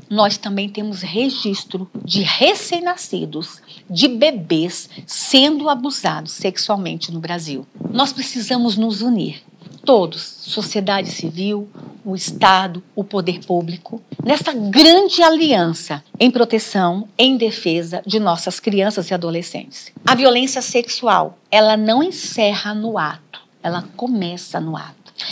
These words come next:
E quem está falando com vocês é alguém que conhece de perto a violência sexual contra crianças e adolescentes. Sou sobrevivente. Fui vítima da pedofilia.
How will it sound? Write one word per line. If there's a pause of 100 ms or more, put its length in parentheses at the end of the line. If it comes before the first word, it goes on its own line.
(200)
E
quem
está
falando
com
vocês
é
alguém
que
conhece
de
perto (440)
a
violência
sexual
contra
crianças
e
adolescentes. (460)
Sou
sobrevivente.
Fui
vítima
da
pedofilia.